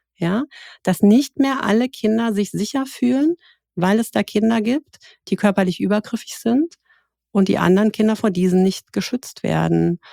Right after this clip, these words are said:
Und da ist es besonders wichtig, dass wir professionell sind, um selber nicht körperlich übergriffig zu werden und um diese Kinder, die da in diesen Situationen, in ihrer Not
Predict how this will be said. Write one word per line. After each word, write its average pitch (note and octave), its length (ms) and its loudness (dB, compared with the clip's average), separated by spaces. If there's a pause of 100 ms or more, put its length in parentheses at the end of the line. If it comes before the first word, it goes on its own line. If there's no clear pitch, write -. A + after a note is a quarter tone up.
(260)
Und F#3+ 260 0 (160)
da A3+ 240 2
ist F#3+ 220 -2
es - 100 -12
besonders F3 560 -2
wichtig, - 240 -8
dass - 180 -8
wir F#3+ 80 -4
professionell F3+ 680 0
sind, B3 280 0 (360)
um F#3+ 160 4
selber F3 340 2
nicht F#3 160 -2
körperlich E3+ 400 -4
übergriffig F#3+ 600 -4
zu G3+ 180 -2
werden A3+ 420 2 (800)
und A3+ 220 6
um F#3+ 200 4
diese C4+ 320 2
Kinder, B3+ 380 2
die F#3 140 -6
da F#3 180 0
in F3+ 80 2
diesen G#3 240 2
Situationen, G#3 800 0
in F#3 100 0
ihrer F3 240 0
Not F#3 540 -2